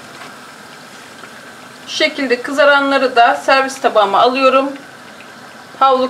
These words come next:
kağıt koydum servis tabağıma. Yine fazla yağını çekmesi için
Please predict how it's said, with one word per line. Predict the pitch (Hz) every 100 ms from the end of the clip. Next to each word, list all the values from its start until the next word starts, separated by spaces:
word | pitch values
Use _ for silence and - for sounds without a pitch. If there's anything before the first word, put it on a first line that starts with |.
| -
kağıt | 254 254 -
koydum | 233 202 190 180
servis | - 208 190 -
tabağıma. | 214 196 185 214 247 262
Yine | 240 208
fazla | - 240 226
yağını | 190 175 190 240
çekmesi | 233 214 214 208 208
için | 170 - 208 269